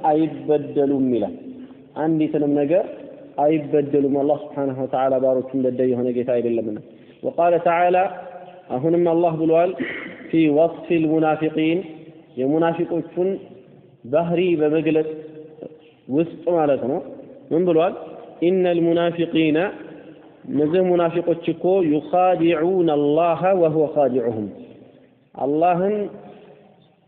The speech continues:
እ፣ ያታልላሉ። ነገር ግን ደግሞ አላህ ነው የሚሸነግላቸው እንጂ አላህን መሸንገልና ማታለል አይችሉም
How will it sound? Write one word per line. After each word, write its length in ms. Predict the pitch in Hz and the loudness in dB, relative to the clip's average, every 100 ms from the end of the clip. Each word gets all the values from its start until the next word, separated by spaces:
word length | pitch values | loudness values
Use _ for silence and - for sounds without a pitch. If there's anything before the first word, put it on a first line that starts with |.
| _ _ _ _ _ - - - - - - | _ _ _ _ _ -20 -20 -20 -20 -20 -8
እ፣ 160 | 127 139 139 135 - - - 143 | 0 2 2 2 -4 -16 -8 0
ያታልላሉ። 880 | 165 196 - 190 170 170 151 139 135 131 - - - - - - | 2 0 0 2 2 2 2 2 0 -2 -8 -16 -20 -20 -16 -6
ነገር 240 | 175 202 | 0 2
ግን 140 | 196 190 | 2 2
ደግሞ 240 | 185 185 190 190 - - - - | 0 0 0 -2 -8 -20 -20 -10
አላህ 260 | 151 160 196 | 0 2 4
ነው 160 | 202 190 | 4 4
የሚሸነግላቸው 880 | 180 190 175 160 160 165 160 165 | 2 2 0 0 2 2 0 0
እንጂ 160 | 165 165 | 0 2
አላህን 380 | 175 170 175 175 | 2 2 0 0
መሸንገልና 560 | 165 165 165 165 156 165 | 0 0 0 2 2 2
ማታለል 500 | 160 160 - 170 190 | 0 -2 0 2 4
አይችሉም 400 | 165 147 143 135 | 4 2 0 0